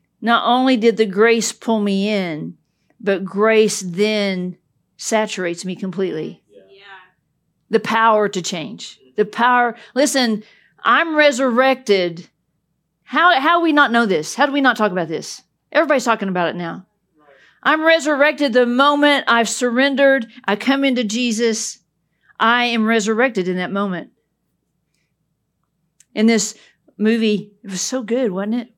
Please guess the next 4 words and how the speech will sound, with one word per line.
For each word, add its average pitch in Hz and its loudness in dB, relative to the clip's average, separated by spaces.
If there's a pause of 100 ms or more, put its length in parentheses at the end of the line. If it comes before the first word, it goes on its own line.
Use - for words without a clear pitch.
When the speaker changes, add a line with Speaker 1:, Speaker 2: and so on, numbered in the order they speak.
Speaker 2:
Yeah. - -20 (600)
Speaker 1:
This 240 -2
girl 262 4
literally 226 2